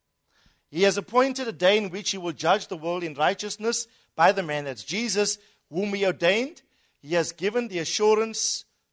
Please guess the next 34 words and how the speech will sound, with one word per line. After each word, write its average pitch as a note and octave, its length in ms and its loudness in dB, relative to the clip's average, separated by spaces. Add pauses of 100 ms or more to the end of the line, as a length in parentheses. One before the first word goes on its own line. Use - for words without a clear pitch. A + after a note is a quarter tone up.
(100)
of F#3 220 6
this G3+ 160 0
by E3 180 2
all." G#3 520 2 (280)
By F3 200 8
what? D3+ 280 2 (160)
By? A#3 280 6 (680)
Can F3+ 120 -12
we A3 80 -4
have B3+ 80 -6
the A#3 80 -14
New F#3+ 140 -8
American F3 320 -6
Standard? - 340 -12 (420)
Is A#2+ 80 -20
it C#3 80 -20
there? D#3 100 -20
Do - 300 -20
you D3 40 -10
have F3 80 -12
a - 20 -20
New C#3+ 140 -16
American A2+ 260 -20
Standard? - 260 -20 (680)
"He D3+ 100 -8
has E3 180 0
furnished C#4+ 580 4
proof - 640 -2 (420)
to G3 140 -10 (100)
all C#4 280 10
men F3 280 0
by D#3+ 160 4
doing D#3+ 380 -2
what? - 240 -18